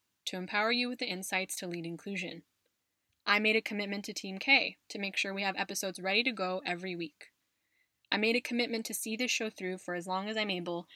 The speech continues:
to share my voice in a meaningful way. And for the days that my more creative, we'll say human side, gets the better of me and tells me to walk away and let it go, your downloads,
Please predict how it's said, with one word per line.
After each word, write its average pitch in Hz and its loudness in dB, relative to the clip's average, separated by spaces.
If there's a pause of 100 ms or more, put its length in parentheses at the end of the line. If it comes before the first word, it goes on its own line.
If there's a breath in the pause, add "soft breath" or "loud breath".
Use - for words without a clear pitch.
(160 loud breath)
to 214 0
share 208 4
my 226 4
voice 185 -2
in 180 -4
a 175 -4
meaningful 175 -4
way. - -4 (1400)
And 226 0
for 247 6
the 240 6
days 254 10
that 262 6
my 226 6
more 220 4
creative, 214 2 (760 loud breath)
we'll 196 -8
say 190 -2
human 214 -4
side, 233 4 (120)
gets - -2
the 202 -2
better 180 4
of 208 0
me 247 2
and 180 -2
tells 190 -2
me 185 -4
to 175 -2
walk 180 0
away 185 0
and 175 -8
let 180 -2
it 165 -6
go, 202 0 (920)
your 208 0
downloads, 202 0